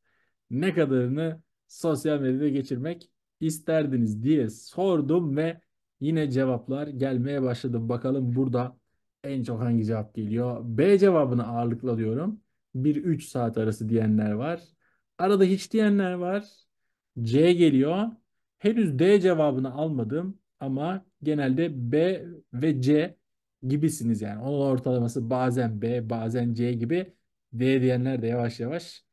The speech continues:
<laughs> gelmeye başladı. Peki sosyal medyada o zaman şunu sorayım.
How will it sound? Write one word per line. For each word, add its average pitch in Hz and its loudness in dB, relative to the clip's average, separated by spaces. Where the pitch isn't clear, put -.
<laughs> - -18
gelmeye 127 0
başladı. 123 -2
Peki 247 6
sosyal 170 0
medyada 165 2
o 139 2
zaman 185 0
şunu 196 -4
sorayım. 175 -2